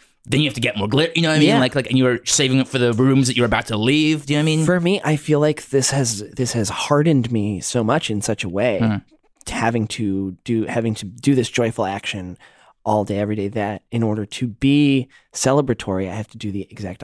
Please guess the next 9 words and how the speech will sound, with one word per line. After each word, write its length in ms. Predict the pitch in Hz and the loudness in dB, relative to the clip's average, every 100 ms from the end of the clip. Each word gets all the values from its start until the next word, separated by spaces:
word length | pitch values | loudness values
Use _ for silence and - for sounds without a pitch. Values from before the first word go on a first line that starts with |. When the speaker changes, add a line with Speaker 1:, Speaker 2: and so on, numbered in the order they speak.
| - | -8
Speaker 2:
opposite 500 | 131 147 123 - - | -8 -8 -10 -12 -10
and 340 | 95 92 90 87 | -8 -6 -8 -10
fight 440 | - - 120 160 - | -16 -6 -2 -2 -2
those 200 | 95 95 | -8 -8
urges 340 | 82 85 82 | -12 -12 -14
and 220 | - 90 | -8 -6
not 240 | 98 117 - | -6 -6 -8
do 120 | - | -14
that. 220 | 60 52 | -14 -16